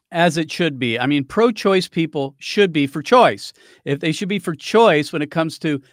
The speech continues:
the people deciding about what type of laws they want on abortion. Uh, they just don't want a vote. <laughs> They don't want a vote. They want judges to decide, because if they put it up for a vote, they know they're gonna lose, especially in a state like Kentucky.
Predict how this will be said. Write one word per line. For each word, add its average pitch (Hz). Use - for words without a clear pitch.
the 156
people 214
deciding 135
about 131
what 135
type 135
of 117
laws 123
they 120
want 117
on 113
abortion. 110
Uh, 120
they 185
just 277
don't 226
want 185
a 147
vote. 160
<laughs> -
They 202
don't 196
want 185
a 170
vote. 151
They 175
want 185
judges 165
to 147
decide, 113
because 135
if 135
they 135
put 185
it 190
up 185
for 185
a 170
vote, 143
they 135
know 139
they're 139
gonna 131
lose, 117
especially 147
in 113
a 110
state 113
like 104
Kentucky. 104